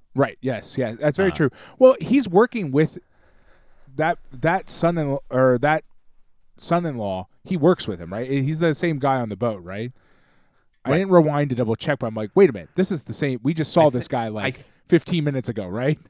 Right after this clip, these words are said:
Speaker 2: Yeah, I think that's true, but I was, I was having trouble keeping track of people
Speaker 1: There's
Speaker 2: at
Speaker 1: a
Speaker 2: that point
Speaker 1: lot
Speaker 2: as
Speaker 1: of
Speaker 2: well,
Speaker 1: people,
Speaker 2: because
Speaker 1: like, there's a
Speaker 2: we're
Speaker 1: lot of
Speaker 2: meeting a
Speaker 1: people in
Speaker 2: lot
Speaker 1: this
Speaker 2: of
Speaker 1: movie.
Speaker 2: people.
Speaker 1: Yeah.
Speaker 2: Right. Yeah. <laughs>
Speaker 1: And you meet them very
Speaker 2: Uh,
Speaker 1: quickly, and you're s-, supposed to keep up.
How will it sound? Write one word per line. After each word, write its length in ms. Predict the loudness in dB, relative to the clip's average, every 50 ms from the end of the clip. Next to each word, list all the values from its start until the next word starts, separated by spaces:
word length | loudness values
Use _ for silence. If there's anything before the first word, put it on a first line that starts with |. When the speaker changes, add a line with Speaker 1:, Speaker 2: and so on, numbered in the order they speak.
| _ _ _ _ _ _ _ _ _ -14
Speaker 2:
Yeah, 100 | -12 -10
I 80 | -10 -10
think 320 | -10 -6 -6 -6 -6 -2
that's 260 | -4 -4 -4 -4 -8 -12
true, 320 | -8 -6 -6 -6 -6 -10 -8
but 200 | -6 -6 -4 -2
I 120 | -2 -4 -4
was, 180 | -4 -6 -10 -6
I 180 | -2 -2 -2 -2
was 120 | -2 -4
having 240 | -6 -6 -6 -6 -8
trouble 260 | -6 -6 -6 -6 -6
keeping 280 | -8 -8 -10 -8 -10 -8
track 240 | -8 -8 -8 -8
of 100 | -10 -12
people 340 | -10 -12 -12 -10 -10 -4 0
Speaker 1:
There's 200 | 2 2 2 2
Speaker 2:
at 60 | 0
Speaker 1:
a 40 | 0
Speaker 2:
that 120 | 0 -4 -6
point 120 | -2 0
Speaker 1:
lot 280 | 2 4 4 4 4 2
Speaker 2:
as 20 |
Speaker 1:
of 40 | 0
Speaker 2:
well, 120 | -2 -2 -2
Speaker 1:
people, 180 | 0 0 0 -2
Speaker 2:
because 140 | -2 -2 0
Speaker 1:
like, 220 | 0 0 0 0 -2
there's 140 | -2 -2 0
a 40 | 0
Speaker 2:
we're 120 | 2 2
Speaker 1:
lot 40 | 2
of 40 | 2
Speaker 2:
meeting 200 | 2 2 0 0
a 20 | -2
Speaker 1:
people 60 | -2
in 60 | 0
Speaker 2:
lot 100 | 0 0 0
Speaker 1:
this 80 | -2
Speaker 2:
of 60 | -2 -4
Speaker 1:
movie. 140 | -4 -6 -6
Speaker 2:
people. 160 | -8 -8 -8
Speaker 1:
Yeah. 220 | -10 -10 -8 -8 -8
Speaker 2:
Right. 160 | -8 -10 -10 -16 -20 -20 -20 -20 -20 -20 -20 _ _ _ -14
Yeah. 260 | -12 -8 -6 -6 -6 -6 -10 -18 -16 -10 -10 -4 -4
<laughs> 180 | -4 -4 -4 -6 -8 -14 -18 -18 -8 -2
Speaker 1:
And 160 | 0 2 4
you 60 | 4
meet 140 | 2 4 2
them 140 | 2 0 4
very 260 | 4 6 6 6 6
Speaker 2:
Uh, 80 | 6 8
Speaker 1:
quickly, 340 | 8 6 8 8 2 2 4 2
and 140 | 2 4 4
you're 80 | 2 2
s-, 120 | 0 -2 _ -20 _ _ _ _ _
supposed 440 | -16 -12 -10 -2 2 4 2 4 2
to 60 | -4 -4
keep 200 | -4 -4 -4 -4
up. 180 | -6 -8 -10